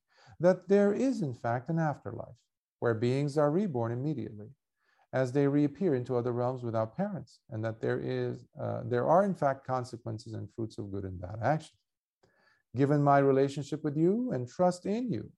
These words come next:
I will believe your words. Therefore, anything you see and experience will be considered as though they were things I have seen and experienced myself. Now,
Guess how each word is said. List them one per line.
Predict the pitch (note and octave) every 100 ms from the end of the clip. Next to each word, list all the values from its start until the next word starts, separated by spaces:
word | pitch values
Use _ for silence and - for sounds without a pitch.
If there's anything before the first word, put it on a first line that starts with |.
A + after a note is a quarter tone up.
| -
I | C3+
will | C#3 F3+ G#3
believe | A#2 G#2+ A2+
your | A#2+ C3+
words. | C3 G2+ G#2+ - _ _ _ _ _
Therefore, | A#2+ D3 D3 D3+ C#3+
anything | E3+ G3 G3+ G3
you |
see | F#3+ - E3+
and | E3
experience | D3+ - - A#2 A2+ A2 A#2+
will | A2
be | G#2+
considered | - A2+ - D3 D3 A#2+
as | G#2+ G#2+
though | C3 D3 D3+ - _
they | G#2+
were | G2 F#2+
things | - C3+ C#3 - D#3+
I | E3 D#3
have | G#2 F#2
seen | - A2+ A2+
and | G#2+
experienced | G#2+ - C#3 C#3+ D3 C#3+ -
myself. | C#3+ C#3 - - A#2 _ _ _ _ _ _ _ _ _ _ _ _ _ _ _ _ _ _ _ _ C3+
Now, | E3 A3 G3 A#2+ F#2+ G#2+